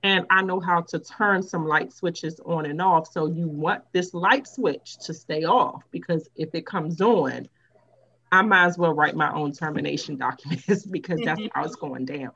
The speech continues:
Speaker 2: Mm-hmm.
Speaker 1: And it actually took for, actually for covid to happen, for me to separate from a specific manager, because I was about ready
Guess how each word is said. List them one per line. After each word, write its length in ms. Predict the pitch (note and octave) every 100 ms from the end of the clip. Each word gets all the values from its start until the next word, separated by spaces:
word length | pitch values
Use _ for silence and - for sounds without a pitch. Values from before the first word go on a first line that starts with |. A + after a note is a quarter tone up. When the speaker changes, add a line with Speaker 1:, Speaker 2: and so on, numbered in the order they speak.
| - - - F3+
Speaker 2:
Mm-hmm. 140 | D#3+
Speaker 1:
And 180 | A3 A3+
it 120 | A3+
actually 520 | G3 G3+ - A3 G3 F#3
took 400 | - G3+ F#3 - _
for, 540 | F3+ E3 D#3+ D3 D#3+ C#3+ _ _ _ _ _ _ - -
actually 440 | G3 G#3 A3 F3
for 220 | F3+ G3 F#3+
covid 460 | A3+ F3+ F3 -
to 80 | F4
happen, 640 | C#4+ - - - E3 B3+ - - -
for 160 | - A3
me 200 | G#3+ G#3
to 180 | G3+ F#3+
separate 680 | F#3 F3+ F3+ E3 D#3+ E3 F3
from 260 | F3 D#3
a 60 | D#3+
specific 560 | E3+ - F3 F3+ F3 F3
manager, 400 | F3+ G3+ F#3+ E3
because 320 | D#3+ F3 D#3
I 140 | E3
was 180 | C4 G#3
about 300 | E3 D3+ D3
ready 500 | D3+ E3+ D#3 - -